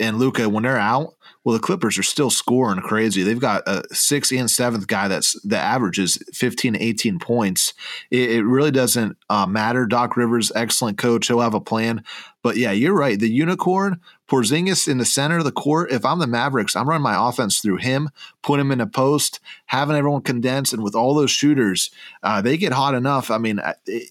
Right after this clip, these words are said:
anything could happen, but, uh, I, I still just think the Clippers got too much talent, too much experience,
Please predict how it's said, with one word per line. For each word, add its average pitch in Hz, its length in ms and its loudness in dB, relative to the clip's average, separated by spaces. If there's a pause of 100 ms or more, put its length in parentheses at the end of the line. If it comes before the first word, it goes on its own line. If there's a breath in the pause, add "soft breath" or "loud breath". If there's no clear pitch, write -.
(160)
anything 156 400 0
could 120 100 -2
happen, 139 480 -2
but, 110 160 2
uh, 98 220 0 (400 soft breath)
I, - 280 0
I - 20 0
still 170 380 0
just 135 180 0
think 143 160 0
the 120 80 0
Clippers 131 460 0
got 104 200 0
too 139 140 0
much 139 240 -2
talent, 139 540 -2
too 143 120 0
much 131 220 0
experience, 131 680 0